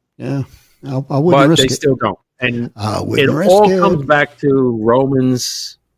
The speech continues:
Speaker 2: chapter one and two. And he said he gave them over because they did not want to acknowledge God. So he
Speaker 1: Mm-hmm.
Speaker 2: says, "I'm gonna make these people believe the stupidest things."
Speaker 1: Yeah.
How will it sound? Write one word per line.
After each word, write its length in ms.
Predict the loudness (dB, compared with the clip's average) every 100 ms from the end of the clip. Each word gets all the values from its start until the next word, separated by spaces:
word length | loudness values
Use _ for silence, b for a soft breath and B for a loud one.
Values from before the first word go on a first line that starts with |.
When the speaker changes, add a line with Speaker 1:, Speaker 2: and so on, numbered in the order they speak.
| _ -4
Speaker 2:
chapter 320 | -2 0 0
one 220 | 0 0
and 140 | -2
two. 380 | -2 0 0 -2 _ b b b b b b
And 100 | -4
he 60 | -2
said 200 | 0 0
he 100 | -2 -8 -2
gave 300 | 0 2 0
them 200 | -2 -2
over 280 | -2 -4 -4
because 360 | -6 -4 -4 -2
they 140 | -4
did 600 | -4 -2 0 0 -2 -8
not 300 | -4 -4 -6 -8
want 220 | -6 -4
to 120 | -4
acknowledge 520 | -6 -4 -2 -2 -4 -2
God. 340 | 0 0 -6 _ b -6
So 140 | -2
he 60 | 0
Speaker 1:
Mm-hmm. 60 |
Speaker 2:
says, 260 | 0 -2 -4 -4
"I'm 160 | -2 0
gonna 160 | -2 -2
make 220 | -6 -6
these 180 | -8 -6
people 280 | -6 -4 -4
believe 300 | 0 0 -2
the 80 |
stupidest 800 | -4 -6 -6 -2 -2 -2 -6 -6
things." 320 | -12 -16 -20 -20 _
Speaker 1:
Yeah. 280 | -6 -4